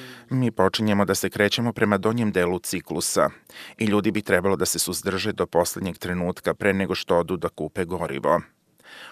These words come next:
Uopšteno, ako kupujete i koristite aplikacije za cene koje su dostupne na vašem mobilnom telefonu, date od strane naše industrije i drugih, onda ćete pronaći da možete kupiti benzin za cenu od pet do osam centi po litru manju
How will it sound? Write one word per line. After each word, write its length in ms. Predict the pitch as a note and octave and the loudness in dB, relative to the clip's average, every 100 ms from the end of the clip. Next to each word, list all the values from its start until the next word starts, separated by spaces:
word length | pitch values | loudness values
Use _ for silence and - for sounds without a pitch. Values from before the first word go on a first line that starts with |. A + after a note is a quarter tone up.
| - | -4
Uopšteno, 680 | A#2 A2+ - F#2 F2+ A2+ C#3 - - | 0 0 -2 -4 0 0 0 -6 -2
ako 260 | G#2 G2+ | -2 -2
kupujete 460 | - G2 - F2+ F2+ | -2 -2 -2 -4 -6
i 40 | |
koristite 560 | - G2 G2 - - F2 | -6 -4 -4 -8 -8 -6
aplikacije 560 | E2+ F#2+ G2 F2+ - | -4 -2 0 0 -2
za 120 | F2+ F#2 | -6 -6
cene 380 | - G2 G2 | -2 0 0
koje 140 | F#2 F2 | -4 -6
su 140 | - | -6
dostupne 520 | F#2 F2+ - - G2+ | -2 -2 -2 -6 -4
na 100 | F2+ | -2
vašem 340 | F#2 F#2 - F#2+ | 0 0 0 -2
mobilnom 540 | F#2+ F#2 F#2+ F#2 F2 | 0 0 -2 -4 -4
telefonu, 680 | - F2+ E2+ G2 G2 F#2 C#2 - - - - | -4 -4 0 0 2 0 -4 -10 -20 -20 -14
date 340 | - G#2 F2+ D#2+ | -2 0 2 0
od 80 | E2+ | -4
strane 380 | - F#2+ F#2 | -2 -2 0
naše 280 | F#2 G2 - | 0 0 -2
industrije 500 | F2+ F#2+ F#2 - F#2 | -4 -2 -4 -4 -6
i 40 | F2 | -4
drugih, 480 | G2+ F2+ E2+ - - - - - | -4 -4 -6 -12 -18 -20 -20 -6
onda 180 | A2 C#3 | 0 2
ćete 220 | D3 A2+ | 2 0
pronaći 460 | F#2 G#2 F#2+ G2 A#2 | 0 0 0 0 -2
da 120 | G2+ | -2
možete 400 | F#2 F#2 G#2 - | -2 -2 -2 -6
kupiti 400 | - F#2 F2+ - | -6 -6 -6 -8
benzin 420 | E2 F2+ F#2 F2+ | -2 -2 -2 -6
za 140 | F2 E2+ | -6 -8
cenu 360 | - F#2+ F#2+ | -4 -2 -2
od 160 | E2 - - | -6 -10 -2
pet 280 | G#2 G2+ - | -2 -2 -4
do 160 | F#2+ - | -2 0
osam 360 | F#2+ - F#2 | -2 -2 -6
centi 380 | - F#2+ F2+ F2 | -4 -4 -4 -8
po 140 | - | -4
litru 340 | F2 F2 - F#2 | -4 -4 -6 -6
manju 440 | F#2 F#2+ F2+ D2 | -2 -2 -2 -6